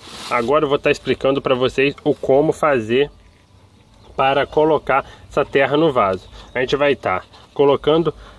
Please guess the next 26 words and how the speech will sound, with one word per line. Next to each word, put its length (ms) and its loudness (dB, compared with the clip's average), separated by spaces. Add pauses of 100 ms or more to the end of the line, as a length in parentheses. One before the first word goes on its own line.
(120)
alguns 360 0
pedaços 640 0
de 120 -4
cerâmica, 640 2
nesse 220 -2
caso 280 0
aqui 180 -4
pedaços 540 0
de 120 -2
telha, 420 -2 (180)
né, 240 -2 (120)
que 60 -4
eu 80 0
coloquei 460 0
aqui 140 -2
no 100 2
fundo 260 -2
desse 240 -2
vaso, 380 0
e 80 -2
vai 180 0
tá 140 -2
colocando 600 2
esse 220 0
substrato 720 -2
direto 720 -2